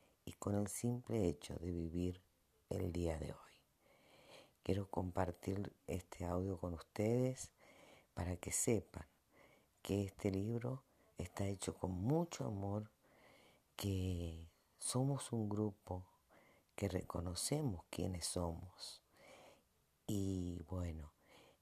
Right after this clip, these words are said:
y también nuestra Sandra, que es nuestra guía, que nos enseña cada día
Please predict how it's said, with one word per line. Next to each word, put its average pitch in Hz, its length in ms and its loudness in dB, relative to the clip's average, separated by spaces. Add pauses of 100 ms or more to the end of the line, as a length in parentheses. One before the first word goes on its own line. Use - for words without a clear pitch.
y 90 140 0
también 101 760 2
nuestra 87 400 -6
Sandra, 98 720 2
que 92 80 -4
es - 100 -8
nuestra 90 300 -2
guía, 107 500 0 (680)
que 92 140 0
nos 87 460 -2 (340)
enseña 107 960 0 (320)
cada 113 400 4
día 95 460 0